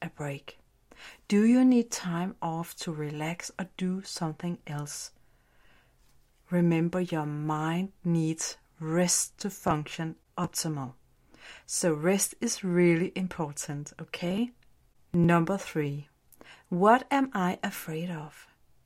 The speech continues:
Why am I holding myself back? So what fear are you using as an excuse to hold yourself back? And let me ask you this.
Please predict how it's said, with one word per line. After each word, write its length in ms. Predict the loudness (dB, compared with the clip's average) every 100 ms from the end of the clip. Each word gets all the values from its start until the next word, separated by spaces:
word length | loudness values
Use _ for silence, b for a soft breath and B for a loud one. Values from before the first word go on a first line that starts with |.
| _ _ _ b b b -6
Why 560 | 4 4 6 2 -2 0
am 140 | 2
I 120 | 2
holding 460 | 0 0 0 0 -4
myself 460 | -4 -6 -8 -8
back? 320 | -8 -10 -10 -20 _ _ _ _ _ _ _ _ _ _ _
So 240 | -8 -4 -4
what 340 | -4 -2 -2
fear 600 | -2 -4 0 2 0 -4 _ _ _
are 140 | 2 4
you 240 | 4 4
using 720 | 4 4 6 6 2 -4 -6 -4
as 200 | -4 -2
an 120 | -2
excuse 500 | -2 -4 -2 0 0
to 140 | -4 -4
hold 320 | -2 -2 -2
yourself 420 | -4 -6 -8 -10
back? 280 | -10 -10 -14 _ _ _ _ _ -2
And 160 | 2
let 240 | 4 4 2
me 140 | 0 0
ask 320 | -2 -2 -6
you 60 |
this. 380 | -10 -12 -12 -14